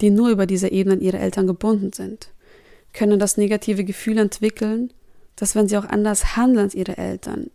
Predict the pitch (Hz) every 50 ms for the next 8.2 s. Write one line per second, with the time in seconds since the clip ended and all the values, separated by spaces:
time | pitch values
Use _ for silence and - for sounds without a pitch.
0 | _ - 202 190 196 190 190 185 180 - 196 185 185 185 180 180 - - 185 185
1 | 190 214 208 190 185 - 208 - - _ _ _ _ _ _ _ _ _ _ _
2 | _ _ _ - - - - _ - _ _ _ _ _ _ _ _ - - -
3 | 214 202 220 208 - - 233 226 226 202 190 - 214 202 202 202 196 202 196 -
4 | - 196 214 214 214 202 185 - 185 190 190 190 196 185 185 - 185 190 196 208
5 | 202 - - - - 190 170 180 - - 196 185 180 185 - - - 202 190 190
6 | 202 220 240 240 - - - 170 170 - 185 - - - - 190 175 180 180 175
7 | - - 180 180 185 190 180 175 180 190 190 190 - 196 190 185 - - - 202
8 | 202 208 214